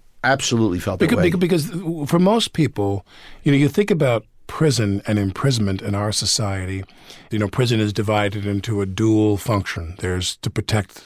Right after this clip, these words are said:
Speaker 2: the public
Speaker 1: Mm-hmm.
Speaker 2: and to, uh, take away these predatory people and put them
Speaker 1: Yeah.
Speaker 2: away, and then the rehabilitative aspect of
Speaker 1: Yeah.
Speaker 2: it. And most
Speaker 1: See, I
Speaker 2: people, I
Speaker 1: don't
Speaker 2: think
Speaker 1: accept that dichotomy. I
Speaker 2: T-, tell me.
Speaker 1: Well, I don't buy rehabilitation.
Speaker 2: M-, well, no, by that, what do you mean?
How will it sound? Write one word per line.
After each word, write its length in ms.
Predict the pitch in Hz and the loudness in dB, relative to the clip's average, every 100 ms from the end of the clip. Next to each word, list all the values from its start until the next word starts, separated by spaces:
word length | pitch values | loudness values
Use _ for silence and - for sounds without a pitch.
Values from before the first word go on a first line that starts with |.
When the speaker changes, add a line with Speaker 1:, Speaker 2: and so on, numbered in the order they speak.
| _ | _
Speaker 2:
the 80 | 98 | -6
public 460 | - 92 131 135 - | -4 0 0 -2 -8
Speaker 1:
Mm-hmm. 140 | 113 101 - - - - | -6 -6 -6 -18 -18 -6
Speaker 2:
and 160 | 92 | -6
to, 320 | - 92 90 - | -2 -4 -4 -4
uh, 120 | 98 92 | -6 -4
take 220 | 110 - | -4 -2
away 240 | 98 98 | -2 -2
these 220 | 90 95 - - _ - | -2 -4 -4 -12 _ -4
predatory 500 | 113 95 - 101 95 | -2 -2 -4 -2 -2
people 240 | 104 98 | -4 -6
and 80 | 90 | -4
put 160 | 107 - | -6 -4
them 100 | 90 | -4
Speaker 1:
Yeah. 80 | |
Speaker 2:
away, 280 | 92 101 120 | 0 -2 0
and 100 | 113 | 0
then 220 | 120 117 110 | 2 2 -2
the 260 | 107 117 | -2 -2
rehabilitative 720 | 107 113 104 107 101 117 107 98 | 0 0 2 0 0 -2 -2 -2
aspect 380 | 92 - 113 104 | -6 -6 -6 -4
of 80 | |
Speaker 1:
Yeah. 60 | 107 | -6
Speaker 2:
it. 40 | 98 - - - | -8 -18 -20 0
And 100 | 185 | 2
most 220 | 202 208 | 4 2
Speaker 1:
See, 100 | - | 2
I 40 | 151 | 2
Speaker 2:
people, 120 | 156 | 4
I 20 | |
Speaker 1:
don't 60 | 147 | 4
Speaker 2:
think 100 | 123 | 2
Speaker 1:
accept 280 | - 147 - | 0 -2 0
that 180 | 110 | -2
dichotomy. 600 | 98 98 - 131 104 92 | 0 -4 0 2 2 2
I 120 | 98 107 | 0 0
Speaker 2:
T-, 200 | - 190 | -2 0
tell 220 | 151 131 | 2 2
me. 100 | 98 92 | 0 -4
Speaker 1:
Well, 180 | - 170 | 0 2
I 120 | 156 165 | 4 2
don't 160 | 190 | 0
buy 160 | 120 110 | 2 2
rehabilitation. 760 | 101 90 87 85 92 - - - _ _ _ | 2 0 -2 -4 -6 -6 -12 -18 _ _ _
Speaker 2:
M-, 240 | 147 147 127 | -6 -2 2
well, 120 | 139 | 4
no, 180 | 143 139 | 6 4
by 120 | 131 | 4
that, 140 | 131 117 | 2 2
what 80 | |
do 60 | 120 | 2
you 80 | 113 | 2
mean? 260 | 101 85 | 0 -4